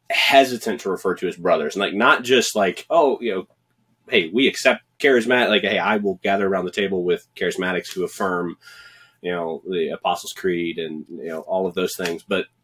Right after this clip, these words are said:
kind of more on that hyper side. And we see a lot of those people going out, and,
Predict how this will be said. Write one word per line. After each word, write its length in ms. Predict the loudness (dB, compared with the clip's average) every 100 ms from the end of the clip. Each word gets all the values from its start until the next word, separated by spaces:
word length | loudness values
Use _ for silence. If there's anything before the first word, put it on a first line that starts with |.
| -6
kind 160 | 0 2
of 40 |
more 160 | 4 2
on 80 |
that 120 | 0 -6
hyper 420 | -2 -2 0 -4
side. 520 | -2 -2 -2 -4 -8 -10
And 260 | -10 -10 -8
we 160 | -8
see 720 | -6 -4 0 0 2 -2 -6 -10
a 80 | -6
lot 300 | -2 0 0
of 120 | 2
those 220 | 2 0
people 380 | -2 -4 -2 -4
going 360 | -2 -2 -2 -2
out, 400 | -2 -2 -4 -6
and, 340 | -10 -8 -8